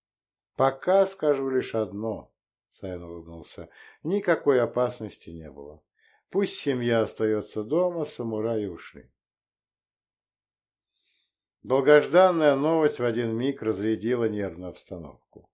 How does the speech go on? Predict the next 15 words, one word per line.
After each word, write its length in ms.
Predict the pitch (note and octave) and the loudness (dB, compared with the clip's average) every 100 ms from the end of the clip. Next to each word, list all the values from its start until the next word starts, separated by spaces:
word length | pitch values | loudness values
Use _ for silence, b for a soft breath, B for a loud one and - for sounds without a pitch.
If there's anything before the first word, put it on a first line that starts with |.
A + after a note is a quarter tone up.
| b b b b b b | b b b b b b
Анира 580 | C3+ D3 F#3 A3 G3 C#3+ | 2 2 4 6 6 6
и 140 | B2 | 4
Ния, 420 | B2 E3 F3+ D3+ | 0 0 2 2
наложница 760 | A#2 A2 B2+ D#3+ B2+ A2 - G#2+ | 4 2 4 2 0 -6 -4 -4
и 40 | |
жена 280 | F#2 G#2 G2 | -4 -4 -6
Сабана, 560 | - A2 B2+ D3 C3+ | -4 -2 4 4 2
тут 300 | B2+ - F3 | -2 -6 -8
же 160 | C3+ A2 | -4 -4
ушли 480 | G2+ - A2+ C#3+ D3+ | -4 -8 -6 -2 0
и 20 | |
увели 400 | A2 G2 G2+ G2+ | -2 -2 -4 -6
с 120 | - | -8
собой 280 | G2 F2 E2+ | -10 -10 -10
детей. 400 | D#2 D2+ - - | -12 -16 -20 -20